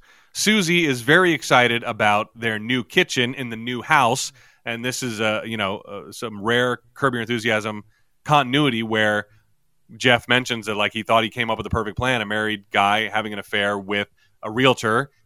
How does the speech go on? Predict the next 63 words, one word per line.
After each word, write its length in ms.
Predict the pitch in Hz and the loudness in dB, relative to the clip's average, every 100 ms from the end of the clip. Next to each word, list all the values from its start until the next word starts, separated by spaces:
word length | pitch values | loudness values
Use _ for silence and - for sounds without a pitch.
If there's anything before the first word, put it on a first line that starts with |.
| - | -12
They 80 | 104 | -10
could 100 | 98 | -4
go 100 | 113 | 0
to 220 | 104 107 127 | 0 0 -2
any 220 | 127 117 | -2 0
house, 420 | 110 110 131 - | 2 4 2 -2
and 100 | 110 | -4
they 60 | 107 | -2
also 220 | 110 117 | 0 -2
had 80 | 107 | -2
the 80 | 107 | -4
excuse 360 | - 120 113 | -4 -8 -8
of 80 | 101 | -4
looking 280 | 120 - 101 | -4 -2 -4
at 60 | |
houses. 360 | 95 92 107 101 | -2 -2 -4 -6
And, 160 | 98 95 _ - | -8 -10 _ 0
well, 140 | 113 | 0
then 120 | 107 | 2
they 60 | 101 | 2
actually 280 | 98 95 101 | 0 0 -2
bought 320 | 95 107 101 | 4 4 4
this, 160 | 98 - | -2 -4
like, 180 | 95 87 | -4 -2
nice 260 | 95 90 | -4 -4
new 160 | 98 95 | -8 -2
house. 300 | 98 90 82 | 0 0 -4
So 140 | - 87 | -6 -4
I 80 | |
guess 160 | 92 110 | -4 -2
they 120 | 120 | 4
are 180 | 135 139 | 6 8
eventually 360 | 123 160 139 131 | 6 2 2 2
moving 300 | 123 107 101 | 2 0 -4
into 220 | 95 95 | -6 -4
that, 300 | 92 90 - _ _ _ _ | -2 -2 -6 _ _ _ _
uh, 240 | 92 92 95 | -6 -6 -6
nice 300 | 104 101 - | -8 -8 -8
new 120 | 98 | -2
house. 360 | 95 92 110 - _ _ - | 0 0 -2 -12 _ _ -2
And 500 | 135 131 131 127 147 | 2 2 2 -2 -2
Richard 260 | 175 175 | 0 2
Lewis 340 | 156 160 160 - | 4 4 4 0
and 160 | 143 | -4
Larry 340 | 131 135 139 165 | 2 4 4 2
discuss 540 | 139 - - 135 - | -2 -2 2 2 0
the 600 | 131 127 120 117 117 120 127 | -4 -2 -2 -4 -6 -8 -8
mail 420 | 123 123 123 120 | -2 2 2 2
woman. 400 | 120 127 185 214 _ _ _ - | 2 2 0 -4 _ _ _ -8
Uh, 420 | 107 107 104 101 110 | -4 -4 -4 -6 -2
they, 200 | 139 143 | -2 2
they 180 | 165 | 4
go 100 | 214 | 6
back 200 | 208 185 | 6 4
to 80 | 170 | 0
using 340 | 156 147 147 131 | -2 -2 -2 -4
the 80 | |
gendered 380 | 123 139 139 107 | 0 0 0 -4
term, 220 | 110 95 98 | -6 -6 -4
not 140 | 113 | -2
mail 200 | 113 107 | -2 -4
<laughs> 20 | |
carrier. 540 | - 120 110 104 98 | -6 -4 -4 -6 -8